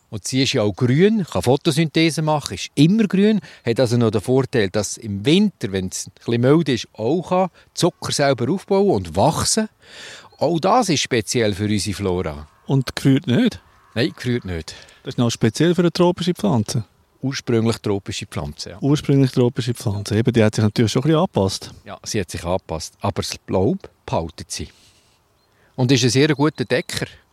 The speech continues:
Speaker 1: Also wenn man eine Mauer hat, will zudecken, an der Fassade, also finde ich tipptopp. Und vor allem,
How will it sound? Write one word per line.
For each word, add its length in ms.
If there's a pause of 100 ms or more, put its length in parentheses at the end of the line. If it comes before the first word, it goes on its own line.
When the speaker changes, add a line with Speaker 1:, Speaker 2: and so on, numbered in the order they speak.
(800)
Speaker 1:
Also 300
wenn 180
man 120
eine 100
Mauer 320
hat, 240
will 180
zudecken, 760
an 80
der 100
Fassade, 880 (640)
also 340
finde 300
ich 80
tipptopp. 400 (300)
Und 220
vor 160
allem, 260